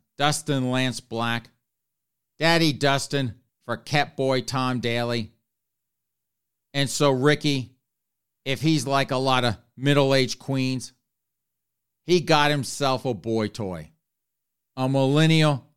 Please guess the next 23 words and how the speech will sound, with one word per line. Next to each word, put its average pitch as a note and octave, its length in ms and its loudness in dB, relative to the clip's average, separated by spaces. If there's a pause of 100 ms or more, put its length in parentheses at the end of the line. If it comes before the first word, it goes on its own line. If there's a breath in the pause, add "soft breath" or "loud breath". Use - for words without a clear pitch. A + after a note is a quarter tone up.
(200)
Gen D3 280 0
Z B2+ 240 -2
boy A2 340 0
toy. E2+ 420 -8 (1500)
And D3 180 4
what F#3 160 8
do A3 80 8
we G#3+ 180 4
know D#3 500 4 (380)
about B2+ 380 0
millennial C#3 560 2
Gen B2+ 360 0
Z A#2 240 -2
kids? G2 440 -8 (1160)
Which D3+ 220 -2
is D#3 200 2
doubly D3+ 540 4
so B2+ 460 -2 (360)
for D3 140 0
millennial C#3+ 580 2
Gen C3 320 -2
Z A#2 320 -6
gabies. G#2+ 640 -4